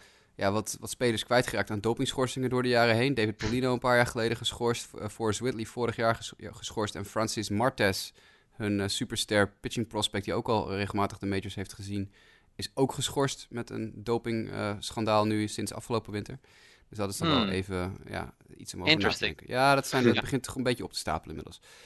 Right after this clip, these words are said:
Speaker 1: Eh, we gaan naar de Oakland Athletics, de verrassende Oakland Athletics van vorig jaar, die zich wel hier en daar wat versterkt hebben, maar nu dus natuurlijk Matt Olson alweer kwijt zijn. Ehm,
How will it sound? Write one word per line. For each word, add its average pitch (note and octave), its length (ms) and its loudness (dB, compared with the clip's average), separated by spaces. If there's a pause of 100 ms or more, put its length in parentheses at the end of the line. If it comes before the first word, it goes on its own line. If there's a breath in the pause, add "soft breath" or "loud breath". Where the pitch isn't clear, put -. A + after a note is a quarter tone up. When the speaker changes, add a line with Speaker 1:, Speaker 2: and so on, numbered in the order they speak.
(220 soft breath)
Speaker 1:
Eh, D#3+ 220 10
we E3 60 8
gaan A3+ 180 10
naar A3+ 100 10
de F#3 140 8
Oakland F#3+ 420 6
Athletics, D3+ 500 6
de A#2+ 100 0
verrassende E3 560 2
Oakland D3+ 360 4
Athletics C3 440 0
van A#2+ 140 -2
vorig A#2+ 320 0
jaar, E2+ 320 4
die C#3 160 -4
zich C#3+ 220 -2
wel C#3 280 6
hier C3+ 200 4
en A#2 80 8
daar A2 180 12
wat F#2+ 140 2
versterkt - 380 2
hebben, D#3 200 2
maar A2+ 100 2
nu A2 120 2
dus G2 180 -6
natuurlijk - 340 -8 (180)
Matt G#2+ 320 2
Olson B2 360 0
alweer F2+ 240 2
kwijt G2 280 4
zijn. D#3+ 260 0 (640 soft breath)
Ehm, C3+ 500 12